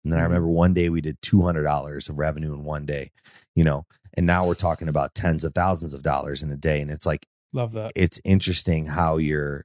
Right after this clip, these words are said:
Speaker 1: kind of perception
Speaker 2: Mm-hmm.
Speaker 1: changes.
Speaker 2: Big time.
Speaker 1: But I still remember that first order from somebody I didn't know.
Speaker 2: Yeah.
Speaker 1: You know,
Speaker 2: Huge.
Speaker 1: like, it
Speaker 2: You're
Speaker 1: was
Speaker 2: emailing them yourself, like, "Oh
Speaker 1: Yeah.
Speaker 2: my God, thank" <laughs>
Speaker 1: I was like, "Someone found out about us." It's like, "Okay, this isn't my mom. This isn't, like, you know, my friend."
Speaker 2: Right.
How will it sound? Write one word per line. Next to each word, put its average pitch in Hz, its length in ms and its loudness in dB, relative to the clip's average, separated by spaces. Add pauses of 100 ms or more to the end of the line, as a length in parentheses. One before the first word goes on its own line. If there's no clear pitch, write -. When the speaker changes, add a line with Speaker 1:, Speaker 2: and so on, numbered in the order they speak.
Speaker 1:
kind 80 180 0
of 71 80 -6
perception 92 760 2
Speaker 2:
Mm-hmm. 139 100 -6
Speaker 1:
changes. 113 580 6
Speaker 2:
Big 139 200 -10
time. 120 200 -8
Speaker 1:
But 90 300 6 (200)
I - 40 0
still - 400 8
remember 90 380 2
that 76 140 -4
first 87 340 0
order 76 260 -2
from 76 180 -8
somebody 76 380 0
I 69 60 -6
didn't 73 360 -4
know. 71 360 -8
Speaker 2:
Yeah. 113 180 -4 (320)
Speaker 1:
You 107 100 12
know, 190 140 12
Speaker 2:
Huge. 107 80 10
Speaker 1:
like, 98 220 4
it - 40 -14 (280)
Speaker 2:
You're 110 100 10
Speaker 1:
was 151 100 12
Speaker 2:
emailing 147 420 8
them 143 140 6
yourself, 135 460 6
like, 123 180 -4
"Oh - 40 8
Speaker 1:
Yeah. 180 220 10
Speaker 2:
my - 20 8
God, 131 220 4
thank" 143 240 4
<laughs> - 80 -8
Speaker 1:
I 139 80 6
was 151 80 8
like, 151 160 6
"Someone 180 260 10
found 151 280 10
out 147 180 12
about 139 180 12
us." 127 220 6
It's 120 160 4
like, 113 180 10
"Okay, 98 300 6
this 82 200 0
isn't 95 220 6
my 87 140 4
mom. 82 480 2
This 85 180 2
isn't, 87 420 4
like, 85 320 6
you 92 80 6
know, 80 120 6
my 80 160 0
friend." 80 500 2
Speaker 2:
Right. 113 220 0